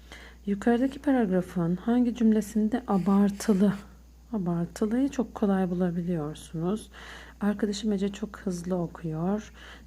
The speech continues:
Dünya kadar soruyu iki dakikada çözebildi. Al size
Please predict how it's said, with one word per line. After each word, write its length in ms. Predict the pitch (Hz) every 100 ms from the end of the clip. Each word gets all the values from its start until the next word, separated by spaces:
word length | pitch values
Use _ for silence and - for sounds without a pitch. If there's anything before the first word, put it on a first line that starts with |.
| -
Dünya 400 | 185 190 214 220
kadar 320 | 196 175 175
soruyu 380 | 170 185 185 208
iki 240 | - -
dakikada 520 | 190 185 185 190 180 208
çözebildi. 760 | 202 170 180 175 165 156 160 - - 226
Al 180 | 196
size 560 | 165 - 165 156 196